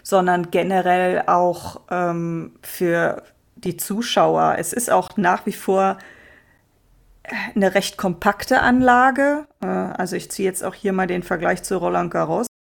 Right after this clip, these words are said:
Das ist alles sehr dicht beieinander. Ähm, durch den, durch die Schüssel da, ähm, in der es übrigens, wenn's warm wird, ver-, also wenn, wenn die Sonne <laughs> scheint, verdammt warm wird. Und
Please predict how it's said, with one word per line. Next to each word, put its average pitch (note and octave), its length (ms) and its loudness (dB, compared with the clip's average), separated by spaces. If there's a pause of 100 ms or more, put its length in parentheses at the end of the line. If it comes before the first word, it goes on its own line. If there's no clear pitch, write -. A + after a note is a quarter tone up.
(140)
Das - 160 -6
ist - 180 -12
alles F3+ 340 -4
sehr F3 100 0
dicht - 320 -6
beieinander. F3+ 800 2 (600)
Ähm, F#3+ 760 2 (600)
durch F#3+ 320 2
den, F3 680 0
durch G3 220 0
die F#3 100 -6
Schüssel A#3+ 400 4
da, F3 460 6 (100)
ähm, F#3 380 0
in F#3 100 0
der F#3+ 200 4
es G#3 120 -2
übrigens, F#3 480 -4
wenn's E3+ 260 -2
warm F3+ 260 4
wird, F#3 180 -4
ver-, - 240 -8 (260)
also F3 300 -2
wenn, E3+ 260 -2
wenn E3 140 -2
die E3 60 -4
Sonne E3+ 220 -4
<laughs> - 20 -4
scheint, - 260 -4
verdammt - 600 -2
warm A3 280 4
wird. A3 220 -4 (720)
Und F#3+ 640 0